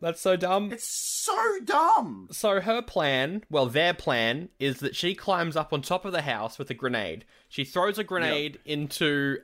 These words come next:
Speaker 1: a boat they're using to get between the house and the main, uh, ship that they're trying to sell.
Speaker 2: Yeah.
Speaker 1: So that blows up. That'll draw away the baddies' attentions so that they can escape in a jeep.
Speaker 2: Yep.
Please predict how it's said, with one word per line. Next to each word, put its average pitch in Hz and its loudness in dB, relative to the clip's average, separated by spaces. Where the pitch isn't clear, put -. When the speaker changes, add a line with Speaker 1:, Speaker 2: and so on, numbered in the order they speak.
Speaker 1:
a 131 0
boat 170 0
they're 151 -2
using 139 0
to - -8
get 139 -2
between 131 -4
the 117 -2
house 143 -6
and 123 0
the 123 -2
main, 123 0
uh, 110 0
ship - -4
that 117 -6
they're 107 -2
trying 110 -6
to 113 -12
sell. 226 0
Speaker 2:
Yeah. 127 -2
Speaker 1:
So - -12
that 139 -4
blows 139 0
up. 101 -2
That'll 131 0
draw 151 4
away 127 0
the 117 -2
baddies' 120 -2
attentions 110 -6
so 113 0
that 107 -4
they 107 0
can 107 -12
escape - -8
in 110 -12
a 107 -10
jeep. 113 -4
Speaker 2:
Yep. 147 -2